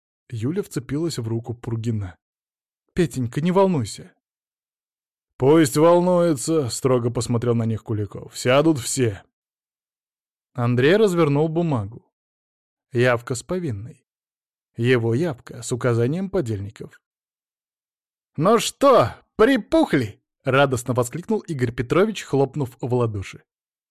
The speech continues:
«А все-таки мы вас сделали! Дарю, Романыч!» Гончаров выдохнул и тут же разорвал убойный компромат.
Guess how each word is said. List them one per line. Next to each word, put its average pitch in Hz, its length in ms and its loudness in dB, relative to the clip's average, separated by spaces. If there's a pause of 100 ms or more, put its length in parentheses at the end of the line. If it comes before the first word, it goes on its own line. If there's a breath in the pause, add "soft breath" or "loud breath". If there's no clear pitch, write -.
(140)
«А 160 200 6
все-таки 131 560 0
мы 208 240 6
вас 240 260 4
сделали! 127 720 0 (340)
Дарю, 156 480 6
Романыч!» 143 760 2 (400)
Гончаров 123 640 -2
выдохнул 139 580 -2
и 143 140 -10
тут 196 280 -8
же 185 100 2
разорвал 139 540 2
убойный 113 460 -2
компромат. 107 640 -10